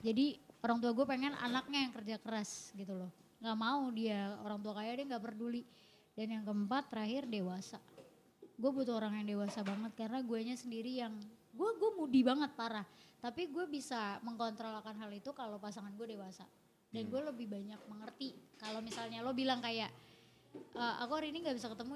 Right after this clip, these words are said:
Speaker 1: ya karena sepele nih misalkan, nggak bisa ketemu karena hari ini ada kerjaan." Oh ya udah gue mengerti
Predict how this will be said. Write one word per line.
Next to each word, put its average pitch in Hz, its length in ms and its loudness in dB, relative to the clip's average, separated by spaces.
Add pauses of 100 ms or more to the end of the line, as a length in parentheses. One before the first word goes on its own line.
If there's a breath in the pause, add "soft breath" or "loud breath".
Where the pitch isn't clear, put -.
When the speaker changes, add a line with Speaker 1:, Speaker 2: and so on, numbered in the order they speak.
Speaker 1:
ya 285 80 0
karena 254 400 -4
sepele 262 320 0
nih 262 160 -2
misalkan, 220 320 -2
nggak 214 160 -4
bisa 220 160 -2
ketemu 240 160 -8
karena 233 240 -8
hari 233 160 -4
ini 247 80 -4
ada 240 80 -6
kerjaan." 220 320 -6
Oh 226 80 -6
ya 226 160 -2
udah 254 160 -4
gue 302 80 -6
mengerti 311 320 -6